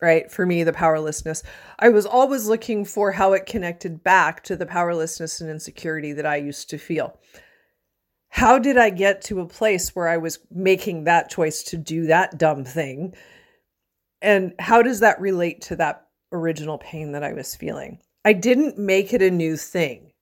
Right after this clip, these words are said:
I was always looking for how I could connect back to the old. What that does is it stops you from being overwhelmed.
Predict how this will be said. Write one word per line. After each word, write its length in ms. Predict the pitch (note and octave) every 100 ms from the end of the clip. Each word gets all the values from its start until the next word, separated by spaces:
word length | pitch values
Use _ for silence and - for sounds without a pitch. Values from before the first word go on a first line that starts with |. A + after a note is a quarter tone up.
| _ _ -
I 160 | F#3
was 220 | F3+ F3+
always 440 | F3+ G3 A3+ B3 F#3+
looking 400 | F#3+ G3 F#3+ F3+
for 300 | F3 F3+ F#3
how 200 | F#3+ F3
I 120 | E3+
could 240 | E3 F#3+
connect 420 | - E3+ D#3 D3 -
back 280 | D3+ C#3+
to 100 | -
the 100 | -
old. 300 | - D3+ C#3+ _ _ _ _ _ _ _ _ _ _ _ -
What 280 | A3 D#4 D#4+
that 240 | C#4+ G3
does 260 | A#3 A3+ G#3
is 240 | G#3+ G3
it 240 | G3 F#3 -
stops 380 | C4+ A3+ A#3
you 80 | A#3+
from 180 | A3 G#3
being 160 | F#3 D#3+
overwhelmed. 540 | D#3 D3+ C#3+ C3+